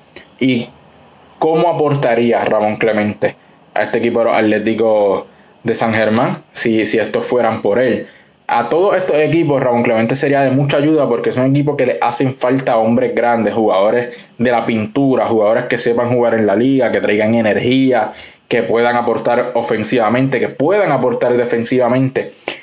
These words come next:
Y, y Ramón es un jugador que encaja con cualquier coach porque se ajusta a cualquier estilo de juego. Así que todos estos equipos pueden ser opciones reales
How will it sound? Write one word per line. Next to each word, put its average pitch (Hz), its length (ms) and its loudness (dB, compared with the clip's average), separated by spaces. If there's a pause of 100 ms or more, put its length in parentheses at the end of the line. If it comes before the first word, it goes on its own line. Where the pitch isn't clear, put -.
(120)
Y, 135 120 -2
y 143 380 0
Ramón 139 280 0
es 175 60 2
un 175 100 2
jugador 170 500 0
que 156 80 0
encaja 135 480 0
con 139 140 2
cualquier 127 480 0
coach 143 440 0
porque - 280 -4
se - 80 -4
ajusta 143 560 -2 (360)
a 113 140 0
cualquier 117 320 0
estilo 120 340 0
de 110 100 2
juego. 98 280 2
Así 135 220 -2
que 139 340 -2 (280)
todos 208 240 2
estos 208 240 0
equipos 202 580 -2 (960)
pueden 160 340 2
ser 147 220 0
opciones 147 500 -2
reales 131 460 0